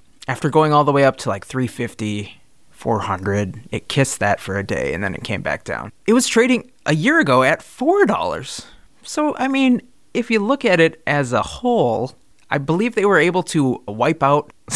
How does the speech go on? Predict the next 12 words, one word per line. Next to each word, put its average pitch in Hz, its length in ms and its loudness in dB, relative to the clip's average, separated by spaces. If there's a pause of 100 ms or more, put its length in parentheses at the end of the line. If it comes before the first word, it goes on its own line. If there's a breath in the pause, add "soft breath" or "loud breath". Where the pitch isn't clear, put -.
(120)
<laughs> 214 360 -4
something 180 320 0
like 147 220 2
six - 220 -4
hundred 160 240 2
million 147 280 2
dollars 135 360 4
in 123 120 0
debt - 300 -4
that 151 140 0
they 165 140 6
had. 170 440 2